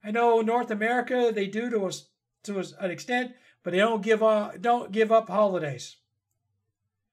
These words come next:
Corruption and rights abuses are flourishing in lithium mining across Africa, a new report finds.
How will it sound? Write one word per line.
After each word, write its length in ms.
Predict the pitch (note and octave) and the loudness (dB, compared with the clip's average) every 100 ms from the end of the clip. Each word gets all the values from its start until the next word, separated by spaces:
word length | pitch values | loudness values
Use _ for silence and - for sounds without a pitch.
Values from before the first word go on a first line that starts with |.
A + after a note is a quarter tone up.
| _ _ _ _ _ - | _ _ _ _ _ -4
Corruption 500 | B3 C#4 C4+ C#4 B3+ | 0 0 -2 -6 -6
and 140 | B3 | -2
rights 280 | B3 B3+ A3+ | 0 0 -4
abuses 520 | F#3+ G3 E3+ D#3 D#3+ | -4 -2 -4 -4 -4
are 100 | F#3 | -4
flourishing 600 | F3+ A#3+ B3 A3 - E3+ | -4 -4 -2 -2 -4 -6
in 200 | F3+ F#3 | -6 -4
lithium 360 | G#3 G#3 G3+ E3+ | -4 -4 -6 -6
mining 300 | E3+ E3+ E3+ | -4 -4 -6
across 400 | D#3+ F#3+ F3+ F#3 | -4 0 0 0
Africa, 460 | G3+ G3+ F3+ D3 C#3+ | -4 -6 -6 -6 -4
a 40 | |
new 140 | D3 | -4
report 480 | D3+ C#3+ C#3+ D#3+ C#3 | -6 -6 -4 -6 -4
finds. 540 | E3 D3 B2+ - - | -6 -6 -8 -16 -20